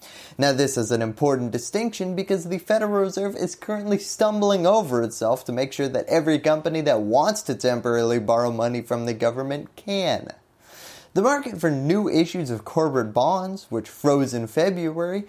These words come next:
has reopened in a spectacular style.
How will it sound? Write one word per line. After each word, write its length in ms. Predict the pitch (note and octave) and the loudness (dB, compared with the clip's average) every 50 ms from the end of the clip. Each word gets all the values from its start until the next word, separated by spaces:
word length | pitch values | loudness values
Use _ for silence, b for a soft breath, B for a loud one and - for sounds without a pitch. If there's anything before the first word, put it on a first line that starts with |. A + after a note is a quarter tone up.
| B B B B | B B B B
has 260 | - A3+ A3 E3+ - | -2 -2 -2 -2 -2
reopened 720 | C3 B2+ C#3+ G#3 A#3+ A#3+ G3+ - D#3 F3+ F3 - G3 F#3 F3+ | -4 0 2 2 2 2 4 4 2 4 4 2 0 -2 -2
in 220 | - - F3+ F#3 | -2 -2 -2 0
a 100 | F#3 F#3+ | -2 -2
spectacular 1080 | - - - - F#3 F#3 F3+ - - - - F#3+ G3 G#3+ G#3 G#3 - C3+ B2+ B2 C3 C#3 | -4 -6 -6 -4 -4 -4 -4 -6 -10 -4 0 2 2 2 2 0 -2 -2 0 0 0 -2
style. 640 | C3+ - - C3+ C3+ C#3+ D3+ D3 B2 - - - - | -2 0 2 4 4 4 4 4 2 0 -2 -6 -10